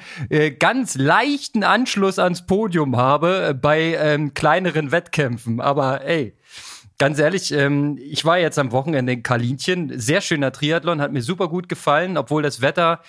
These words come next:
alles andere als Triathlon-tauglich war. Ähm, aber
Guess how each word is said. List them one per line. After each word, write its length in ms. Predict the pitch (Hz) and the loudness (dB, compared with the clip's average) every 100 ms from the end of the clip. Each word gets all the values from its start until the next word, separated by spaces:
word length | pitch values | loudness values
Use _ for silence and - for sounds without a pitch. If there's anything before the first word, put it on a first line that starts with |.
| - - - | -20 -20 -2
alles 300 | 165 202 180 | 0 2 2
andere 380 | 185 214 180 | 2 2 2
als 300 | 151 147 147 | 4 2 0
Triathlon-tauglich 960 | - 208 180 147 139 135 135 135 139 117 | -2 0 2 2 0 2 0 0 -2 0
war. 300 | 120 156 - _ _ _ _ _ _ | 0 0 -4 _ _ _ _ _ _
Ähm, 600 | 143 147 147 151 156 151 _ _ _ _ - | 0 2 2 2 0 -4 _ _ _ _ -2
aber 400 | 151 156 156 165 | 2 4 4 2